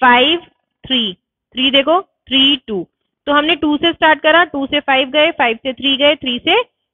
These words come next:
टू आ गए। तो टू से शुरू करा, टू पे ही खत्म हो गया। क्या cycle मिला?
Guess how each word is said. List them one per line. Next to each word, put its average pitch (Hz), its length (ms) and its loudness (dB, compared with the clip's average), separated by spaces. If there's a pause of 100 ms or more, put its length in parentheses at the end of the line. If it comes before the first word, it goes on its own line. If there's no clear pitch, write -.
(160)
टू 262 160 0
आ 202 140 2
गए। 165 120 -8
तो 226 120 -8
टू 285 200 -4
से 330 160 0
शुरू 330 220 -2
करा, 320 240 4
टू 302 220 -6
पे 277 120 -6
ही 302 140 -2
खत्म 294 300 -2
हो 294 80 -2
गया। 294 180 -4
क्या 262 240 -2
cycle 269 360 -2
मिला? 285 300 2